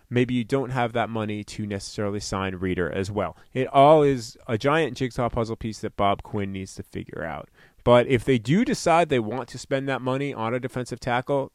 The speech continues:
to me, D J Reader would be potentially a really strong choice. Jesse Banks, I'm just not gonna read your Twitter handle because it's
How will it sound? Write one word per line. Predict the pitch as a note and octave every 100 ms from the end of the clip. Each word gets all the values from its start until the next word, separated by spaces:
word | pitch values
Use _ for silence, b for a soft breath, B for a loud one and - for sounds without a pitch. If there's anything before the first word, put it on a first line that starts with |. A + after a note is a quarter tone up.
| _ -
to | G#2+
me, | D#3 F#3 C#3 A#2 _
D | B2+
J | A#2 A2
Reader | A#2 C3 A2
would | G#2
be | G2+
potentially | G2+ - G2+ -
a | F#2+
really | F#2+ G#2+ C3 B2 F#2+
strong | - F#2 D#2+
choice. | F2 F2 - - - _ b b b b b b b
Jesse | - F3+ -
Banks, | D3 C#3 C#3+ C#3+ - -
I'm | G#2+ A2+
just | A#2 A2+
not | A#2+ A#2
gonna | A#2
read | G#2+ G#2+
your |
Twitter | G#2+ A2+ G#2
handle | G#2 G2+ G2+
because | F#2+ G#2 F#2
it's | F#2 -